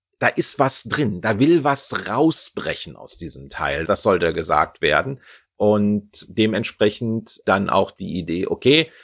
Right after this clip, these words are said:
die davor war schwarz, die machen wir jetzt weiß, weil wir brechen wirklich mit allem und machen eine entsprechend weiße Konsole und dann auch weiße Controller, die es dann am Anfang gab.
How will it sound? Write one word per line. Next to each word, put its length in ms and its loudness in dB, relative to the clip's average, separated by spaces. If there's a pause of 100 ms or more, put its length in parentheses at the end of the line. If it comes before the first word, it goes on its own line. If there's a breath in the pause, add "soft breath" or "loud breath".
(760 soft breath)
die 120 6
davor 360 6
war 120 6
schwarz, 480 2
die 80 -4
machen 220 -2
wir 100 0
jetzt 240 -6
weiß, 500 2
weil 160 4
wir 120 2
brechen 360 -4
wirklich 300 -2
mit 180 -6
allem 600 -2
und 260 2
machen 280 -2
eine 360 -2
entsprechend 440 -4
weiße 300 4
Konsole 640 4
und 520 -4
dann 200 0
auch 180 -4
weiße 280 2
Controller, 760 -2 (140)
die 80 -4
es 100 -2
dann 180 -4
am 100 -6
Anfang 340 -6
gab. 400 -4